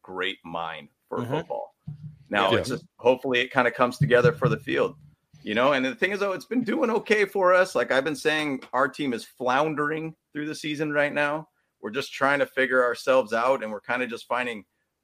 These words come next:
Speaker 1: more or less, we're not gonna blow out a team, but we're just gonna play hard football to
Speaker 2: Mm-hmm.
Speaker 1: try to
Speaker 3: So,
Speaker 1: just get our way.
Speaker 3: so many
Speaker 1: And
Speaker 3: injuries, man.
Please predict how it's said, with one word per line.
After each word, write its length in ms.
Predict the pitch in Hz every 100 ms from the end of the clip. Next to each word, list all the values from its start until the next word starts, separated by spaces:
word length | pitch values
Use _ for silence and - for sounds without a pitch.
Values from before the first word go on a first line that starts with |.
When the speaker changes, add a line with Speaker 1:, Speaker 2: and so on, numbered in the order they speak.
| _ _ _ _ _ - -
Speaker 1:
more 400 | 110 127 135 139
or 60 | 131
less, 300 | 131 131 117
we're 80 |
not 160 | 131 131
gonna 160 | 107 90
blow 280 | 113 135
out 140 | 143 143
a 60 |
team, 320 | 143 147 156 135
but 120 | 101
we're 100 | 113
just 120 | -
gonna 120 | -
play 200 | - 113
hard 540 | - 107 110 117 123 120
football 480 | 131 135 143 139 139
to 60 | 147
Speaker 2:
Mm-hmm. 100 | 175
Speaker 1:
try 200 | 175 113
to 80 | 107
Speaker 3:
So, 140 | 120
Speaker 1:
just 100 | 123
get 100 | 123
our 120 | 110 104
way. 240 | 127 139 - _ _ _
Speaker 3:
so 140 | 123
many 200 | 131 113 92
Speaker 1:
And 80 |
Speaker 3:
injuries, 300 | 110 92 85
man. 240 | 175 165